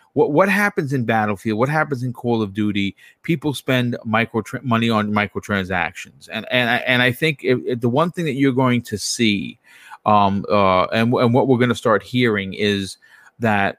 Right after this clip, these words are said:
there's gonna be a lot of number crunching to see whether or not it makes f-, fiscal sense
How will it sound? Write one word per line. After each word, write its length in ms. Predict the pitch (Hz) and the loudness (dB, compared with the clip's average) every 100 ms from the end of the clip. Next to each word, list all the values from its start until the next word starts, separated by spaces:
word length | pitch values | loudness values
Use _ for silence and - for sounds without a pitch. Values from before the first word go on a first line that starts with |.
| - | -4
there's 300 | 113 143 143 | 2 2 4
gonna 160 | 175 | 0
be 140 | 156 143 | 2 4
a 60 | |
lot 300 | 123 123 135 | 4 2 0
of 180 | 131 110 | -2 -4
number 460 | 110 120 131 123 117 | -2 -2 0 0 -2
crunching 680 | - 127 127 123 117 107 | -4 -6 -4 -4 -6 -8
to 140 | 95 101 | -8 -10
see 300 | - 131 127 | -4 -2 0
whether 340 | 120 113 110 | 0 0 0
or 60 | 110 | 0
not 260 | 104 104 | -2 -2
it 140 | - 104 | -2 -2
makes 480 | 110 110 - - - | -2 -2 -6 -16 -18
f-, 80 | - | -4
fiscal 400 | 127 - - 101 | -4 -4 -10 -8
sense 560 | - 113 - - - | -4 -4 -4 -12 -12